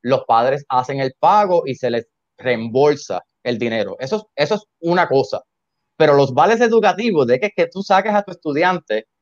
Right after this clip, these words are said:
del sistema público y te voy a dar, le voy a dar una cantidad de miles de dólares a un colegio para que atienda a un estudiante,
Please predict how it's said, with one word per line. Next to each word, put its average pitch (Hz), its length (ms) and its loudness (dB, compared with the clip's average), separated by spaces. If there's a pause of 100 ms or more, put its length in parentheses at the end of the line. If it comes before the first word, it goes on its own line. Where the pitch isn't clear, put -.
(160)
del 151 280 -2
sistema 170 440 -2
público 135 720 2
y 151 100 -2
te 156 100 2
voy 156 160 6
a 196 80 4
dar, 247 160 2 (500)
le 156 140 -2
voy 143 140 4
a 196 60 4
dar 247 160 4
una 208 180 -2
cantidad 233 400 -2
de 226 120 0
miles 190 240 0
de 233 80 -2
dólares 214 380 0
a 160 100 0
un 185 120 -6
colegio 208 380 -2
para 180 140 0
que 147 60 0
atienda 196 360 -8 (140)
a 135 180 4
un 220 220 -4
estudiante, 196 840 -6